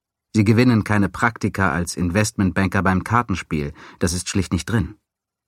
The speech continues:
Sie haben keine reellen Wege aus der Armut. Und so verkaufen sie eben Drogen. Manchmal machen sie auch etwas anderes. Betrügen, brechen irgendwo ein.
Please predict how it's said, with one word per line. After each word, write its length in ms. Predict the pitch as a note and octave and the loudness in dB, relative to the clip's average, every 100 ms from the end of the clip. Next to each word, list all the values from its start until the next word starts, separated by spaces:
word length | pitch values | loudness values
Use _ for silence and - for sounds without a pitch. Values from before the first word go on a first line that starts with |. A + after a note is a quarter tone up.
| _ _ _ _ | _ _ _ _
Sie 120 | A2+ | 2
haben 140 | B2 A#2 | 2 2
keine 320 | B2 C#3 B2 | 2 2 2
reellen 460 | A2 G#2+ B2 A2+ | 0 2 4 2
Wege 260 | G2+ A#2+ F#2+ | 2 2 2
aus 140 | F#2+ | 0
der 160 | - - | -2 0
Armut. 500 | G#2 F2+ C#2+ - - - - - - | 2 2 -2 -8 -18 -20 -20 -10 -4
Und 100 | F2+ | 0
so 100 | A2 | 2
verkaufen 560 | A2+ - D#2+ D#2 F2 | 0 -2 -4 -4 -4
sie 160 | D#2+ D2 | -4 -2
eben 240 | F2+ G2 | -2 -2
Drogen. 480 | F#2+ F#2+ E2 - G#2 _ _ _ _ _ _ _ _ _ _ | -2 -2 -2 -4 -12 _ _ _ _ _ _ _ _ _ _
Manchmal 360 | E2+ E2 - D#2+ | 0 0 -2 -2
machen 260 | F2+ F#2 | 0 0
sie 80 | F2+ | 0
auch 80 | E2 | -2
etwas 240 | F#2 F2+ E2 | -2 -2 2
anderes. 520 | B2+ G2 D2+ D#2 - - - - - | 2 2 -2 -10 -16 -20 -20 -20 -10
Betrügen, 640 | E2 - C3+ C3 A2+ G#2+ _ _ | -6 0 2 2 0 -2 _ _
brechen 300 | - E2+ D#2+ | -10 -8 -4
irgendwo 320 | F2+ F#2 E2+ - | -2 0 2 2
ein. 380 | G#2 G#2+ G2 | 4 2 0